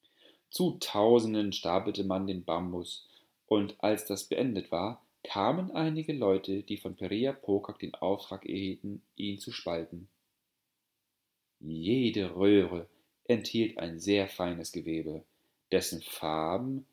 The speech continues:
wie vom Strahl der Sonne getroffen leuchteten. Einmal mehr staunten die Leute, die das sahen. Da waren Gewebe, die dem,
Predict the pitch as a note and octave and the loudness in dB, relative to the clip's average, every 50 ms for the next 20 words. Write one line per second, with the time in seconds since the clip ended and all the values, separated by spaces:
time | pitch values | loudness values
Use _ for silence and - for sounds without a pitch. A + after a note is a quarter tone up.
0 | _ _ A#2+ C3 C#3+ C3+ - B2 A2+ - - - G2+ F#2 F#2 G2 G#2 G#2+ G2+ G2 | _ _ 4 4 4 4 0 -2 -2 -4 -6 -6 -2 0 0 2 2 2 2 2
1 | F#2 E2+ F#2 F2 F2+ G2 F#2 - F2+ - - - D2 - - F#2 E2+ D#2 D2+ D#2+ | 2 2 0 0 0 -2 -2 -4 -6 -8 -8 -8 -8 -8 -8 -8 -6 -4 -4 -6
2 | D#2 - D#2 D#2 - - D#2+ F#2+ _ _ _ _ _ _ _ _ _ _ _ _ | -6 -8 -10 -10 -12 -14 -16 -16 _ _ _ _ _ _ _ _ _ _ _ _
3 | _ _ _ _ - F#2+ G2 A2+ C#3 D3 D3+ D3+ D3+ D#3 D3+ C3 G#2 F#2+ G2 G#2+ | _ _ _ _ 0 2 4 4 4 4 4 2 2 2 2 2 2 2 2 2
4 | G#2+ A2+ - - - - E2+ F2 F#2 F#2 F#2 G2+ - _ G#2+ G2+ G#2+ G#2+ G2 G2 | 0 -2 -4 -6 -4 -2 0 0 0 -2 -4 -6 -8 _ -8 -6 -6 -4 -2 0
5 | F#2 F#2 F2+ F2+ - F#2 F2+ F#2 G2 - F#2+ A2+ - - E2 D#2+ D#2+ D#2+ D#2+ E2 | 0 0 -2 -2 -4 -6 -4 -4 -4 -4 -4 -6 -4 -4 -4 -4 -2 -4 -4 -6
6 | E2 - _ _ _ _ _ _ _ _ _ _ _ _ _ _ - D#2+ F2 G#2 | -8 -10 _ _ _ _ _ _ _ _ _ _ _ _ _ _ 0 2 4 4
7 | A#2+ B2 A#2+ A#2 A#2 A#2+ B2+ A#2 A2 G#2+ G2 F#2 G2 G#2 G#2 G#2 G#2+ G#2 G2+ G2+ | 4 4 4 2 2 2 0 -4 -4 -4 -4 -4 0 2 4 6 6 6 6 4
8 | G2 G2 G2 - _ _ _ _ _ _ - G2 F#2+ F#2+ - - A#2+ A2+ G#2 F#2+ | 2 2 0 -4 _ _ _ _ _ _ -4 -4 -4 -4 0 4 6 6 6 4
9 | F#2 F2+ - | 2 -2 -6